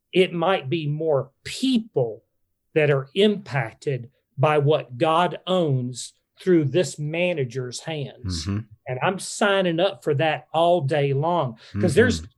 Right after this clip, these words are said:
Speaker 1: it's nice to have new shiny stuff, but it's even better to see someone give a heart that's been broken and abused and has been calloused
Speaker 2: Mm-hmm.
Speaker 1: to the Lord
Speaker 2: Yes.
Speaker 1: because of something he has used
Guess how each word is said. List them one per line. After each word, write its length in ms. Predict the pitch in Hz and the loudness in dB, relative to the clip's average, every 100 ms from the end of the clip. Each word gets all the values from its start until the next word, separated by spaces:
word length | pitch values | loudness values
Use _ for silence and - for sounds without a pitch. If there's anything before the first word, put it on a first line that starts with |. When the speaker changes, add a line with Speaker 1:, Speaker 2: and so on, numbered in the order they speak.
| - | -6
Speaker 1:
it's 220 | 247 - | -4 -2
nice 380 | 185 190 247 226 | 2 4 6 4
to 120 | - 147 | 0 2
have 260 | 175 139 | 2 0
new 200 | 156 202 | 0 -2
shiny 520 | - - 196 190 190 156 | -2 -2 0 2 0 -4
stuff, 640 | - - 165 170 - - _ _ _ _ _ _ | -6 0 2 2 0 -12 _ _ _ _ _ _
but 140 | 151 160 | 0 0
it's 180 | 180 240 | 0 2
even 380 | 240 160 123 107 - | 2 2 -2 -4 0
better 540 | 170 185 151 127 113 _ _ _ | 4 4 2 -4 -10 _ _ _
to 100 | 151 | -8
see 300 | 139 - 208 | -6 -4 -4
someone 560 | 185 196 165 151 139 123 | -2 -2 -2 -2 -4 -2
give 200 | 170 139 | -2 -2
a 120 | 120 | -6
heart 800 | - - - - 190 131 - - - _ _ - | -10 -18 -6 2 2 2 -4 -16 -16 _ _ -4
that's 180 | 143 | -4
been 340 | - 143 120 110 | -2 0 -2 -4
broken 760 | 147 156 190 208 226 208 208 - | 2 6 6 4 2 0 -2 -8
and 160 | 156 139 | -2 -2
abused 920 | 120 107 - 147 190 190 196 190 160 - | -2 -6 -8 -4 0 0 0 -6 -8 -4
and 100 | 143 | -2
has 120 | 131 | -2
been 220 | 127 127 - | -4 -8 -10
calloused 760 | - 175 175 139 120 - - - | -8 -2 -2 -2 -6 -12 -14 -10
Speaker 2:
Mm-hmm. 300 | 87 76 87 92 | -10 -10 -12 -12
Speaker 1:
to 120 | - 147 | -6 -2
the 60 | |
Lord 480 | 139 143 135 117 - - - | 2 2 0 -4 -18 -20 -10
Speaker 2:
Yes. 580 | 87 80 73 - - - | -8 -6 -10 -12 -16 -18
Speaker 1:
because 300 | - 170 143 | -2 0 2
of 140 | 143 | -2
something 420 | - 185 143 156 139 | -2 -2 -2 -6 -8
he 380 | 113 208 214 | -6 0 0
has 320 | 143 175 127 143 | 2 2 0 -4
used 440 | 147 160 139 | -2 -2 -4